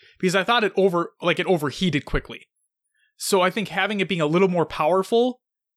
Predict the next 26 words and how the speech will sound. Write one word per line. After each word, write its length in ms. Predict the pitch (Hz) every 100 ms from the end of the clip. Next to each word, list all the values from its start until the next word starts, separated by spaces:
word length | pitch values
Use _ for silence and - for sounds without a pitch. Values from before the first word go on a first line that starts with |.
| _ 381
while 280 | 170 165 180
taking 280 | 202 202 180
into 120 | 170
consideration 600 | 170 - 185 170 170 170
how 120 | 151
quickly 360 | 151 - 165 165
it 60 | 156
overheats, 640 | 151 131 202 262 - - _ _ _ _
I 80 | -
think 160 | 156 170
that'll 160 | 156
be 80 | 147
good. 200 | 135 - _ _ _ _ _ _ _ _ _ _ 214 _
We'll 180 | 180 220
see. 240 | - - _ _ _
We'll 80 | 151
see. 120 | - - _ - - -
Um, 640 | 180 185 175 165 147 - _ _
no 320 | 170 170 226 277
sprint 420 | - - 247 -
with 100 | 214
the 60 | 170
flag 400 | - 175 196 202
or 80 |
oddball. 540 | 160 160 151 127 120 151 _ _ _ _ _ _ _
So 480 | - - 214 190 170